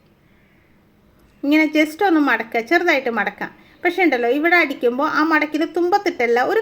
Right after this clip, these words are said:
കാലിഞ്ച് വിട്ടിട്ട് അടിക്കുക കേട്ടോ. അപ്പോൾ കറക്റ്റായിട്ട് മടക്കി വെക്കണം. നമ്മുടെ ആ പീസ് കവർ ചെയ്ത് പോകണം, അതായത് തയ്യൽ തുമ്പൊക്കെ കവർ ചെയ്ത് പോകണം. എന്നിട്ട് ഇതാ ഇങ്ങനെ ഒരു കാലിഞ്ച് വിട്ടിട്ടാണ് അടിക്കണത്. അതെന്തിനാ വെച്ചിട്ടുണ്ടെങ്കിൽ അവിടെ ഒരു കുഞ്ഞൊരു പടി പോലെ വരാൻ വേണ്ടിയിട്ടാണ്.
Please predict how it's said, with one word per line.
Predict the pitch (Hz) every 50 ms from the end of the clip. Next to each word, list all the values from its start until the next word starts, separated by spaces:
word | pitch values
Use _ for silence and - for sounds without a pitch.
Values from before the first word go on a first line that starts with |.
| - 403
കാലിഞ്ച് | - 294 311 330 330 320 269 262 269
വിട്ടിട്ട് | 269 277 269 277 - 254 233 240 311 349 - - - -
അടിക്കുക | - 220 220 214 - 214
കേട്ടോ. | 202 220 214 277
അപ്പോൾ | 240 - 240 233 - 320 330 311
കറക്റ്റായിട്ട് | 311 302 302 - - 381 370 370 403
മടക്കി | 392 381 330 285 - - -
വെക്കണം. | 330 330 302 320 254 262 285 302
നമ്മുടെ | 302 285 277 269 294
ആ | 294 302 311 330 - - - - - - - _ -
പീസ് | 311 302 302 359
കവർ | 359 381 359 320 294 302
ചെയ്ത് | 302 294 277 294
പോകണം, | 302 285 277 247 233 240 302 440 453 - - _ _ _ _ _ _ _ _ _ -
അതായത് | 269 247 285 277 330
തയ്യൽ | 294 294 294 285 302
തുമ്പൊക്കെ | 302 302 320 330 330
കവർ | 320 330 320 294 277
ചെയ്ത് | 277 277 262 262 - 285
പോകണം. | 262 226 233 294 339
എന്നിട്ട് | 330 311 320 311 320
ഇതാ | 285 285 269 262
ഇങ്ങനെ | 254 247 247 262 302
ഒരു | 392
കാലിഞ്ച് | 381 - 370 339 311 302 320 330 302 285 294
വിട്ടിട്ടാണ് | 294 294 294 240 233 247 240 233 247 254
അടിക്കണത്. | 247 240 233 220 220 226 226 339 359 - - - - - - -
അതെന്തിനാ | - 359 381 381 370 370 381
വെച്ചിട്ടുണ്ടെങ്കിൽ | 359 370 359 370 370 370 370 370
അവിടെ | 359 330 302 349
ഒരു | 349 349 349
കുഞ്ഞൊരു | 370 330 339 339 349 349 349 -
പടി | 349 339 302 302
പോലെ | 277 294 294 294 302 311
വരാൻ | 320 302 285 262 269
വേണ്ടിയിട്ടാണ്. | 269 262 262 262 262 262 269 247 226 233 269